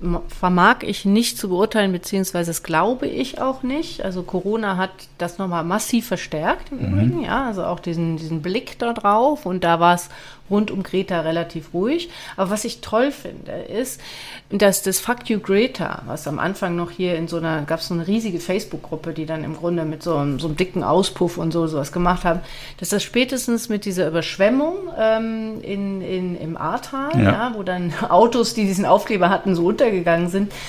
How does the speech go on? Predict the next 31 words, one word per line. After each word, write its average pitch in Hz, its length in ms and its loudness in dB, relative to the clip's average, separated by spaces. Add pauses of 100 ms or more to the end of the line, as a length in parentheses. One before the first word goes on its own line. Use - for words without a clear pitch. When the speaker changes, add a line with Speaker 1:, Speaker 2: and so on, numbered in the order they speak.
(160)
Speaker 1:
sich 185 180 -2
wirklich 202 300 2
in 165 80 -2
Luft 151 240 -4
aufgelöst - 640 -6
hat. - 220 -10 (300)
Wir 202 80 2
haben 226 100 4
zwar 220 160 6
leider 202 460 8
immer 285 260 4
noch 233 180 2
zu - 120 -6
stark 202 320 4
den 180 160 0
Gegensatz 190 480 2
Arbeitsplätze, 190 680 2
Wirtschaft 190 380 4
und 165 100 -2
Nachhaltigkeit 220 720 0
und 190 120 0
noch 175 160 0 (100)
immer 294 320 6
nicht 226 140 0
verstanden, 196 520 0
dass 175 220 0
die - 160 -2
Investition 190 640 2
in 180 120 0
den 175 140 2
Klimaschutz 196 680 2